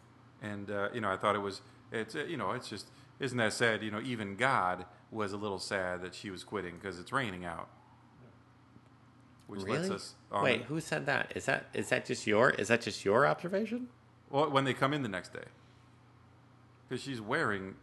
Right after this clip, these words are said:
Speaker 1: like, what
Speaker 2: But
Speaker 1: i-,
Speaker 2: did,
Speaker 1: the,
Speaker 2: but did somebody say that?
Speaker 1: What, same, somebody say what?
Speaker 2: That God was sad?
Speaker 1: No, no, that was my observation.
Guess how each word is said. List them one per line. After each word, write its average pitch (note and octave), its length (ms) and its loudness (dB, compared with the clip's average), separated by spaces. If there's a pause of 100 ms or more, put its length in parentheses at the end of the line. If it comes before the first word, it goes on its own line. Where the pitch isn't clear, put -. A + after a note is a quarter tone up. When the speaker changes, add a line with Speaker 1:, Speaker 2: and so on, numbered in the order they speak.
Speaker 1:
like, F#2+ 220 -4
what D3+ 80 2
Speaker 2:
But D3 80 12
Speaker 1:
i-, - 40 0
Speaker 2:
did, C3 220 2
Speaker 1:
the, A2 60 -14 (120)
Speaker 2:
but C3+ 160 4
did B2 100 -2
somebody E3 220 2
say C#3 260 2
that? G#3+ 280 -2 (600)
Speaker 1:
What, A2+ 180 -8
same, B2 260 0
somebody A#2+ 240 0
say A2 140 2
what? A2+ 300 2 (500)
Speaker 2:
That - 180 -6
God A#2+ 300 0
was G3+ 100 -4
sad? A#3+ 380 -4 (800)
Speaker 1:
No, C#3 300 6 (180)
no, C3 100 0
that C#3 100 4
was E3+ 120 -4
my C3 140 4
observation. G2 500 -4